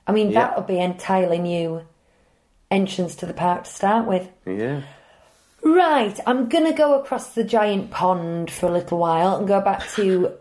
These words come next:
Speaker 2: <laughs>
Speaker 1: I know we don't strictly cover the American parks, but we did talk about California a couple of weeks ago,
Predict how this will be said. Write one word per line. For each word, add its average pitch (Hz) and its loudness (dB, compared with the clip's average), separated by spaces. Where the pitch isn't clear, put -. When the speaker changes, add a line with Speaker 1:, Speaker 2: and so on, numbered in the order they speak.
Speaker 2:
<laughs> - -20
Speaker 1:
I 220 4
know 269 4
we 262 0
don't 233 2
strictly - -2
cover 196 -2
the 185 0
American 180 0
parks, 185 0
but - -4
we 185 -2
did 208 -4
talk 202 0
about 190 0
California 185 0
a 165 -8
couple - -6
of 180 -2
weeks 180 -2
ago, 151 -2